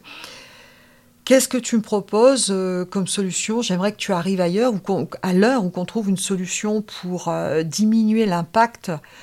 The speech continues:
euh, du retard sur les équipes. Est-ce que tu, qu'est-ce que tu peux me proposer, me proposer comme solution ? Ce qui permettrait, eh ben, de mieux nous organiser pour le travail d'équipe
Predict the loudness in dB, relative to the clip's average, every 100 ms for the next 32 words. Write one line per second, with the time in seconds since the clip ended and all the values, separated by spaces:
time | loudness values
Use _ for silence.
0 | -14 -4 0 0 0 -2 -2 -2 2 2
1 | 2 -4 -4 -2 -4 -6 -6 -6 -6 -4
2 | -6 -8 -20 -20 -8 -4 -4 -6 -6 -8
3 | -6 -6 -8 -8 -2 0 0 -4 -4 -2
4 | -2 -4 -8 -6 -6 -6 -8 -8 -6 -4
5 | -4 -6 -4 -6 -6 -4 -4 -6 _ -20
6 | -20 -20 -20 -20 -16 -10 -6 -2 0 2
7 | 0 -2 0 2 2 0 0 0 0 2
8 | 4 4 2 -2 -2 -2 -2 -2 -2 0
9 | 0 -2 -4 -4 -4 -4 -2 -2 -4 -4
10 | -6 -6